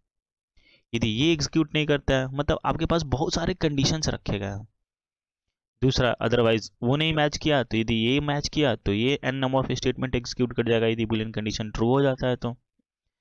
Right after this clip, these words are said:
इसी तरह करते करते n number of boolean statement भी इसके through हम लोग check कर सकते हैं, इसलिए हम लोग इसमें if, else if और if else का यूज़ कर रहे हैं। और last में मान लीजिए कोई भी execute नहीं हुआ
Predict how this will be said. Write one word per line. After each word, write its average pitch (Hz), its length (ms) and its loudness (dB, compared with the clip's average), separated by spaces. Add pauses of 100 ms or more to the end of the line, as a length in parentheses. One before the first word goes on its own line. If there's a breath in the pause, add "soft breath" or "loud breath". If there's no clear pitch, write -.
(560)
इसी 185 120 0
तरह 180 180 0
करते 165 300 0
करते - 260 -2 (100)
n 160 100 2
number 160 320 2
of 139 80 0
boolean 135 300 2
statement 127 360 -2
भी 165 140 0
इसके - 240 -2
through 139 200 0
हम 139 80 -2
लोग 165 120 -4
check - 260 -2
कर 104 160 0
सकते - 300 -6
हैं, 101 140 -6 (460)
इसलिए 127 240 0
हम 123 140 -2
लोग 127 100 2
इसमें 160 260 -2 (240)
if, 156 140 2 (460)
else 107 280 0
if 196 200 0 (200)
और 110 220 0
if - 420 -8
else 107 140 -2
का 104 100 0
यूज़ 98 240 2
कर 95 180 -2
रहे 95 120 -2
हैं। 92 60 -12 (880)
और 113 120 -2
last 113 280 2
में 120 80 0
मान 113 220 2
लीजिए 110 220 0
कोई - 260 0
भी 139 120 2
execute 139 380 0
नहीं 135 140 0
हुआ 123 160 0